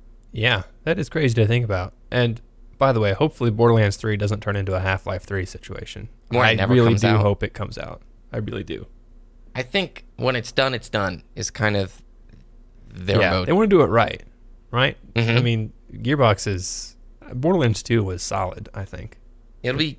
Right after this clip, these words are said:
Speaker 2: curious to see, 'cause the games as a service thing was not really as popular when Borderlands two came out. And Bo-
Speaker 1: Right, yeah, they could have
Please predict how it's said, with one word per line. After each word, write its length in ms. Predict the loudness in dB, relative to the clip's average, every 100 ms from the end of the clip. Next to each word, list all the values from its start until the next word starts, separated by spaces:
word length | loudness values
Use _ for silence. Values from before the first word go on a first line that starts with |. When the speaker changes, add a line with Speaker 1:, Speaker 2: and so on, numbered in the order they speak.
| -12
Speaker 2:
curious 520 | -2 0 2 0 -2
to 80 | -8
see, 220 | -4 -4
'cause 180 | -4 -6
the 80 | -2
games 320 | -2 -2 -6
as 100 | -6
a 80 | -6
service 420 | -2 -2 -4 -4
thing 180 | -4 -4
was 160 | -4
not 260 | -2 -4 -4
really 600 | -12 -8 -4 -4 -4 -6
as 100 | -8
popular 640 | -8 -6 -6 -4 -2 -4 -8 -20 -20 -20 -20 -20 -4
when 220 | -2 2
Borderlands 480 | 0 0 -4 -4 -6
two 160 | -6
came 220 | -4 -8 -8
out. 160 | -16 -20 -20 -20 -20 -20 -20 -20 -20 -20 -6
And 480 | -2 0 0 -2 -6 -12 -20 -20 -20 -20 -4
Bo- 100 | 2
Speaker 1:
Right, 220 | 2 2
yeah, 220 | 0 2
they 140 | 2 0
could 240 | 4 4
have 380 | 6 2 -4 -14